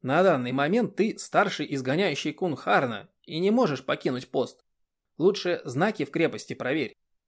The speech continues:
Калич явно озадачился, что лучше, героизм или нудная работа. «Сходить вверх-вниз много ума не нужно», быстро добавил на море, и изгоняющий остыл. «На первый раз отправим кого-нибудь менее важного».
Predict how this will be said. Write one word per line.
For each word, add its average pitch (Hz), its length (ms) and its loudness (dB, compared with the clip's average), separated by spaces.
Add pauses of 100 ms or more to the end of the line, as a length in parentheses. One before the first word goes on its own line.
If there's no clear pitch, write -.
(100)
Калич 175 380 -2
явно 127 260 2
озадачился, 143 920 -2
что 185 200 0
лучше, 120 400 -4
героизм 131 520 0
или 165 420 0
нудная 123 320 -4
работа. 113 400 -8 (500)
«Сходить 175 460 -2
вверх-вниз 175 480 2
много 185 220 4
ума 180 260 2
не 185 140 0
нужно», 135 480 0
быстро 131 340 -4
добавил 127 340 0
на 113 140 -8
море, 156 260 2
и 131 160 -6
изгоняющий 120 540 -4
остыл. 123 420 -6 (220)
«На 156 160 -2
первый 143 300 4
раз 214 260 4
отправим 143 440 2
кого-нибудь 170 500 2
менее 165 320 0
важного». 117 480 -4